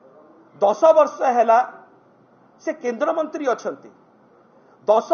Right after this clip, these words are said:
ବର୍ଷ କେନ୍ଦ୍ରମନ୍ତ୍ରୀ ଥାଇ ମଧ୍ୟ ଗୋଟେ ସାମାନ୍ୟ ରୋଡର କାମ କରିପାରିନାହାନ୍ତି ଆଜି ଭିତରେ। ଦଶ ବର୍ଷ ଚାଲିଗଲା। ଭାବନ୍ତୁ ତ, ଯଦି ଏନ୍ଏଚ୍ ଫିଫ୍ଟି ଫାଇଭ୍ ର କାମ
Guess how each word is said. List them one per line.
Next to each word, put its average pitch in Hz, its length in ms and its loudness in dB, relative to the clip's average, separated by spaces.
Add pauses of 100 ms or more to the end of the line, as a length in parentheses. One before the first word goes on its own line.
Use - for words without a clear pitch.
ବର୍ଷ 330 280 0 (180)
କେନ୍ଦ୍ରମନ୍ତ୍ରୀ 294 800 -2
ଥାଇ 247 320 -4
ମଧ୍ୟ 240 300 -4 (440)
ଗୋଟେ 370 160 -8
ସାମାନ୍ୟ 339 500 -2
ରୋଡର 269 500 0
କାମ 302 260 0
କରିପାରିନାହାନ୍ତି 311 680 -6
ଆଜି 320 160 -6
ଭିତରେ। 330 320 -12 (840)
ଦଶ 240 240 2
ବର୍ଷ 254 360 2
ଚାଲିଗଲା। 311 640 -2 (1080)
ଭାବନ୍ତୁ 294 400 0
ତ, - 100 -8 (920)
ଯଦି 240 340 -2
ଏନ୍ଏଚ୍ 220 360 -4
ଫିଫ୍ଟି 247 300 -12
ଫାଇଭ୍ 262 320 -6
ର 269 80 2
କାମ 220 260 0